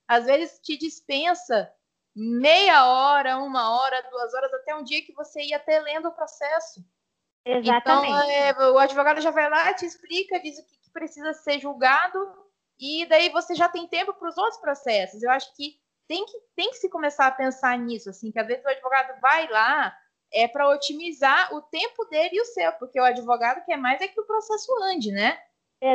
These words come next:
Speaker 1: conse-,
Speaker 2: Exatamente.
Speaker 1: é, e consequentemente, quanto mais o processo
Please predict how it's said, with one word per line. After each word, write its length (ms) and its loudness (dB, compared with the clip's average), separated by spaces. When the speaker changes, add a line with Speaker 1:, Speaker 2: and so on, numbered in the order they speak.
Speaker 1:
conse-, 260 2
Speaker 2:
Exatamente. 340 -4
Speaker 1:
é, 260 4
e 120 -2
consequentemente, 1080 0
quanto 280 -2
mais 220 4
o 40 -6
processo 460 -2